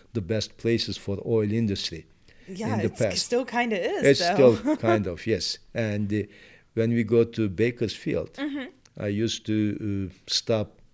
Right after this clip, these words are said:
Speaker 1: at the top of, uh, a hill and, uh, bring students out and ask them, "What do you see outside?"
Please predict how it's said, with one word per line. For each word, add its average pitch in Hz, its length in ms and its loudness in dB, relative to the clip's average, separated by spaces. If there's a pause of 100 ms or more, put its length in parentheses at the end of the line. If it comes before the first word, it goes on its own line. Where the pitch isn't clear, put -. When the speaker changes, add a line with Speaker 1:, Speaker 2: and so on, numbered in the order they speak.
(100)
Speaker 1:
at - 140 -12
the - 80 -20
top 104 280 -6
of, 98 360 -4
uh, 101 180 -2 (520)
a 101 80 -4
hill 110 420 2 (500)
and, 98 420 -4
uh, 98 120 -2
bring 104 340 -2
students 101 540 -4
out 104 340 -4
and 95 340 -6 (100)
ask 107 280 -8
them, 104 220 0
"What 127 160 2
do 131 80 -4
you 135 60 0
see 123 360 -2 (160)
outside?" 95 600 -8